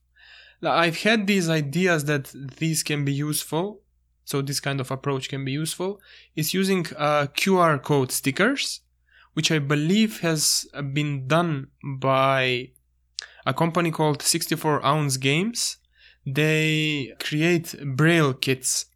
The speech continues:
for many popular games. I think they have over one hundred games now. So,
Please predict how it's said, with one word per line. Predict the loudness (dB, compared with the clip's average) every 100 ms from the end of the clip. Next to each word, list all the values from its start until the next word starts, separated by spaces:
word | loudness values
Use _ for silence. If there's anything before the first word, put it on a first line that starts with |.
| _ _ _
for | 0 2 2
many | 2 2
popular | 2 0 0 -2 -2
games. | -2 -2 -2 -6 -10
I | -10
think | -6 -4 -4 -6 -14 -8
they | -4 -2
have | -2 0
over | 0 0 0
one | 0 0
hundred | 0 0 -2
games | 0 0 0 -2
now. | -2 -2 -4 _ _ -20 -20 _
So, | -4 0 0 0 -4